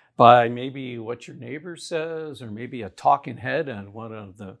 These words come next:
one of your favorite news networks? Or are you choosing by what your Creator has said and has laid out before you?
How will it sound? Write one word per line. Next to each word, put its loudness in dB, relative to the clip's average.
one -4
of -6
your -8
favorite -10
news -8
networks? -18
Or 2
are 0
you -4
choosing -6
by 0
what -8
your -12
Creator -8
has -10
said -12
and -6
has -8
laid -6
out -6
before -16
you? -20